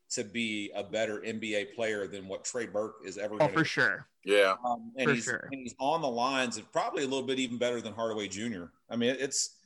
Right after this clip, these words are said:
Speaker 1: I'm not gonna say he is better 'cause there's things that Hardaway Junior does very well, but it's just crazy to see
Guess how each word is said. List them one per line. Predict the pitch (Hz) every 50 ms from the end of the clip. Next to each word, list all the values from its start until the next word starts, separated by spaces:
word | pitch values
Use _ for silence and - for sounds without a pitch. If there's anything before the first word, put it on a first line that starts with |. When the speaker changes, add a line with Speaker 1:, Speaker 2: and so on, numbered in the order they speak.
| -
Speaker 1:
I'm | -
not | 190 185
gonna | 147 120 120
say | - 139 123
he | 95 92 110 131
is | 131 104
better | 107 135 135 135 127 131 127
'cause | - 120 110 92
there's | 107 123 117 -
things | - 131 123 120 110
that | 107 98
Hardaway | 110 113 110 104 104 95
Junior | 90 110 107 107 98
does | 95 101 101 90
very | 104 110 104 101
well, | 104 107 113 117 110
but | 107 110
it's | 110 -
just | 135 123 - -
crazy | - 147 147 156 143 135
to | 127 107
see | - - - 143 139 131 123 120 117 -